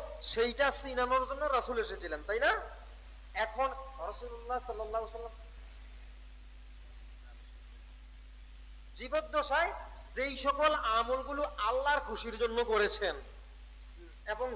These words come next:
দেখাইছেন যে এটা করো, এইটা, এটা করা আল্লাহর রাসূলের সুন্নাহ,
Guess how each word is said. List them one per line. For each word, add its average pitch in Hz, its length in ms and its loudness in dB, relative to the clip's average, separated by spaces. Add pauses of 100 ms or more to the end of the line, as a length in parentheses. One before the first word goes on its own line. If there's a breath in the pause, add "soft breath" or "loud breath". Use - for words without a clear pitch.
দেখাইছেন 247 460 2
যে 254 100 2
এটা 214 160 4 (120)
করো, 220 220 8 (600)
এইটা, 262 340 4 (260)
এটা 254 140 6 (140)
করা 262 240 10 (380)
আল্লাহর 240 420 4
রাসূলের 262 420 8 (300)
সুন্নাহ, 214 560 4